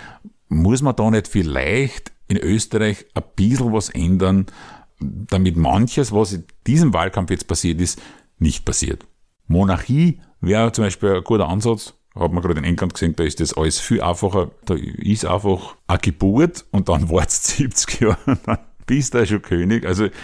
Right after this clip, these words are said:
es zahlt sich ein bisschen, aber es ist übersichtlicher, wird nicht ganz unser Lösungsansatz sein.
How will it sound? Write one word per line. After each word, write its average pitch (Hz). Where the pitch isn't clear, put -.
es -
zahlt 101
sich 160
ein 143
bisschen, 143
aber 131
es 107
ist 110
übersichtlicher, 120
wird 139
nicht 135
ganz 104
unser 110
Lösungsansatz 101
sein. 92